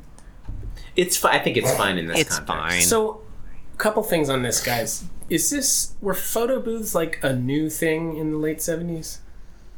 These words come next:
Speaker 3: Is this like, like, hey, you know, they're being silly and it's like, <laughs> those newfangled things, am I right? Like, is this like a,
Speaker 1: Hmm.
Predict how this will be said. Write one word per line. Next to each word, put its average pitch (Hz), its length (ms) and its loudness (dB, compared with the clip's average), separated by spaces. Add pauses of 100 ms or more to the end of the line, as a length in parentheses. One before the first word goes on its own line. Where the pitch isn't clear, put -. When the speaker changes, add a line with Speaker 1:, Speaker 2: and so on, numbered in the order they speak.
Speaker 3:
Is 151 120 2
this 208 220 4
like, 156 380 2 (1400)
like, 139 220 2
hey, 185 360 2
you 131 340 2
know, 135 180 4
they're 147 160 0
being 151 200 2
silly 147 320 4
and 135 80 2
it's 120 140 2
like, 110 200 -2 (160)
<laughs> - 120 0 (340)
those 156 280 4
newfangled 165 600 4
things, 139 280 4
am 123 100 0
I 127 100 4
right? 143 400 2
Like, 120 200 -4
is 123 100 -4
this 120 180 -2
like 113 160 -4
a, 101 100 -4
Speaker 1:
Hmm. 90 220 -4